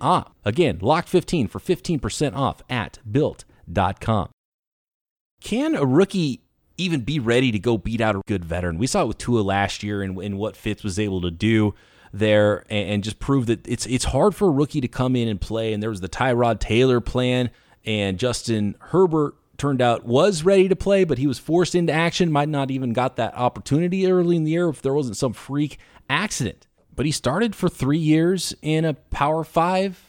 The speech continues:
conference. Joe Burrow was, like, twenty-four years old as a rookie. Trey Lance was twenty when he was drafted. One year, double A football, we keep talking about that, but it's, it's a real thing, and you have to wonder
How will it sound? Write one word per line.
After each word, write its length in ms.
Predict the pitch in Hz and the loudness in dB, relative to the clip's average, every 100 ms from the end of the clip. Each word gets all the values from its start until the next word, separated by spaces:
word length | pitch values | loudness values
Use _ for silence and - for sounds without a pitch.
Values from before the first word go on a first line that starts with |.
| _ | _
conference. 560 | - 208 269 - 90 - | -4 -2 0 -2 -4 -4
Joe 180 | 110 175 | 0 0
Burrow 360 | 143 190 240 | 2 2 2
was, 100 | 170 | -2
like, 140 | 170 - | -6 -8
twenty-four 520 | 160 156 175 165 180 | -6 -4 -4 0 0
years 300 | 185 190 170 | 2 0 2
old 240 | 202 254 | 2 2
as 140 | 190 95 | 2 2
a 60 | |
rookie. 420 | 82 82 - 78 - | -2 -6 -8 -16 -14
Trey 180 | - 170 | -2 0
Lance 320 | 151 214 208 | 0 0 -2
was 80 | - | -8
twenty 400 | - 190 202 202 | -4 0 4 4
when 140 | 160 143 | 4 4
he 100 | 143 | 2
was 100 | 120 | 2
drafted. 480 | 139 185 - 156 - _ _ - | 2 2 2 -2 -2 _ _ -4
One 260 | 135 190 | 0 2
year, 280 | 160 120 151 - | 4 2 2 0
double 240 | 110 135 | 2 4
A 80 | 151 | 2
football, 460 | - 123 123 123 | 0 -2 2 2
we 120 | 139 113 | 4 2
keep 220 | 135 131 | 0 -2
talking 380 | 131 139 - 139 | 0 0 0 2
about 280 | 107 95 - | 4 2 0
that, 260 | 101 127 | -6 -2
but 120 | 120 | -2
it's, 160 | 123 123 | -2 -4
it's 220 | 127 135 | -4 -4
a 60 | 147 | -2
real 200 | 147 160 | 0 0
thing, 380 | - 175 220 113 | 0 -2 0 2
and 80 | |
you 80 | 110 | 2
have 140 | 120 - | 0 -2
to 80 | |
wonder 360 | 107 120 127 135 | -2 0 0 -2